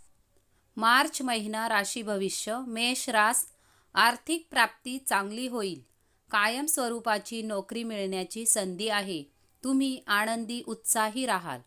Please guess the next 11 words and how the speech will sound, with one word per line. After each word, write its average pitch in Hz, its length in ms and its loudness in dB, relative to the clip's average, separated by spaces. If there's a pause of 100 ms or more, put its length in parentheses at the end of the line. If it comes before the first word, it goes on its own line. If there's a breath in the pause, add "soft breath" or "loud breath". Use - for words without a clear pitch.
(420 soft breath)
उत्पन्न 277 480 2
वाढेल. 202 680 0 (220)
कामाच्या 247 580 4
वाढत्या 220 480 2
व्यापामुळे 214 680 -2
ताण 220 380 2
जाणवेल. 170 500 -4 (440 soft breath)
विश्रांती 262 600 2
घ्या. 202 280 -4 (220)
विवाह 254 440 2
जुळतील. 214 500 0